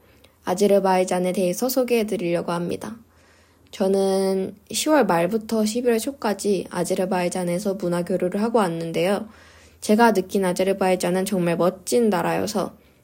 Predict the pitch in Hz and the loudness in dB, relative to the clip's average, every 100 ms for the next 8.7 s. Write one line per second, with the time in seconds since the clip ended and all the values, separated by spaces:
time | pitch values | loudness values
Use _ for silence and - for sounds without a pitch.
0 | _ 240 269 - _ - 247 254 254 220 | _ 2 2 0 _ -6 -2 0 2 2
1 | 190 220 196 180 190 247 254 240 240 226 | 0 -2 -4 0 2 2 0 0 0 0
2 | 214 - 208 208 208 320 - - - - | -4 -4 -6 0 0 -2 -8 -20 -20 -20
3 | - _ 190 185 185 190 190 196 180 208 | -20 _ -2 0 2 2 0 0 0 -2
4 | - 175 - 220 - _ _ _ _ _ | -4 -6 -6 -10 -16 _ _ _ _ _
5 | _ _ _ _ - _ 208 240 247 240 | _ _ _ _ -20 _ 4 8 8 8
6 | 233 226 214 185 196 208 196 180 180 175 | 6 4 2 2 6 6 6 6 4 2
7 | 233 262 185 - - - 240 247 - 185 | 2 2 2 -2 -4 0 0 -2 -4 0
8 | 185 208 196 180 220 208 - | 0 2 2 2 2 2 -2